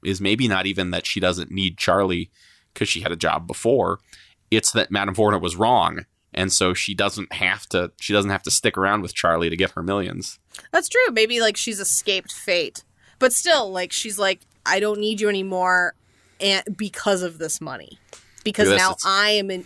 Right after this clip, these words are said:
Speaker 2: now I'm the leader. Now I'm
Speaker 1: Right.
Speaker 2: the boss."
Speaker 1: Yeah. Madame Vorna is society and religion and everything. And once we realize that that's all pretend, ugh,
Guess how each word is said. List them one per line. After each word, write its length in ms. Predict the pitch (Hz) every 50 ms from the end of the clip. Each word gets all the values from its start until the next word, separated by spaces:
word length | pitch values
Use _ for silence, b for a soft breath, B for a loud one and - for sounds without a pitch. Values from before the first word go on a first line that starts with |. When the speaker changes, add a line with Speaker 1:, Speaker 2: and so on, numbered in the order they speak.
| - -
Speaker 2:
now 260 | 196 190 190 190 - _ -
I'm 460 | 202 196 196 196 190 190 185 185 175
the 120 | 160 180 165
leader. 400 | 160 160 143 - 98 76 - - -
Now 140 | 170 151 - -
I'm 260 | - 135 143 160 156
Speaker 1:
Right. 160 | - 60 - -
Speaker 2:
the 60 | -
boss." 580 | - 98 87 - - - - - - - - _ - -
Speaker 1:
Yeah. 140 | 90 78 - _ _ b b b b b
Madame 340 | 95 101 101 104 107 107 110
Vorna 480 | 104 - 92 101 98 104 95 87 80 - -
is 260 | - 87 90 85 -
society 880 | - - - 95 - - - 95 85 90 90 87 87 87 82 80 - -
and 240 | 82 87 90 87
religion 540 | 87 85 85 90 90 85 90 82 80 78 -
and 260 | - - 85 80 80
everything. 480 | 82 82 76 87 87 - - - 82 87
And 100 | 82 87
once 200 | 98 110 - -
we 60 | 95
realize 340 | 90 104 110 98 87 82 -
that 100 | - -
that's 200 | - 87 - -
all 100 | 90 90
pretend, 560 | 87 - - - - - 85 87 98 107 101 - _ _ b b b b
ugh, 160 | 82 80 -